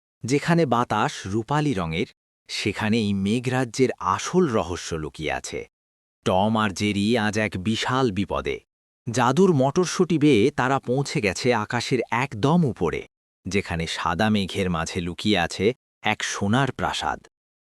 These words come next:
কিন্তু সেই প্রাসাদের ভেতর থেকে ভেসে আসছে এক অদ্ভুত কান্নার শব্দ এবং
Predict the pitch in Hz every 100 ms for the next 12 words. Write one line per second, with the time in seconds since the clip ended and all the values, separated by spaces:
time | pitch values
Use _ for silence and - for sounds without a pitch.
0 | - 90 - - 82 - 85 78 - 117
1 | 127 - 117 123 117 - - 98 98 92
2 | 123 104 - - 104 - _ _ - 85
3 | - 73 90 - - 131 - 104 101 95
4 | 90 - 76 - 71 67 - _ _ _
5 | _ - - 76